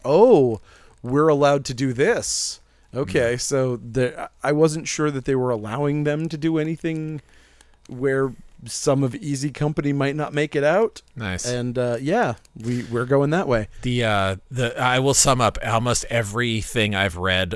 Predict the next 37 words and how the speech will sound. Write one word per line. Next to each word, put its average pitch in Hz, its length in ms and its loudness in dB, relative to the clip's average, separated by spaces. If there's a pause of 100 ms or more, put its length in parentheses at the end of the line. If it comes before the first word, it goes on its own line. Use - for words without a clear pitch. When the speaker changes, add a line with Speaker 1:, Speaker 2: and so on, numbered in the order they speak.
(120)
Speaker 2:
from 98 260 -2
somebody 98 440 -2
who 98 180 -4
is 92 120 -2
posting 95 680 -2
or 90 680 -2
not, 101 260 -2
like, 101 180 -4
reviewing, 92 540 -4
but 87 140 -6
just, - 220 -4
like, 90 140 -4
people 92 240 -6
casually 87 420 -4
being 85 280 -6
like, 87 240 -4
"I 92 80 0
read 87 240 -2
this." 98 340 -2 (640)
And 110 300 0
the, 117 440 -4
the, 110 420 0
the, 107 280 -2
the 107 220 -4
takeaway 107 560 2
is, 98 400 -2 (400)
"I 190 120 6
don't 330 360 2
like 131 500 2 (100)
Army 131 360 4
of 104 140 2
Darkness 127 520 0
or 135 240 2
Bruce 143 300 -2
Campbell 139 340 0
very 98 300 2
much, 90 440 -2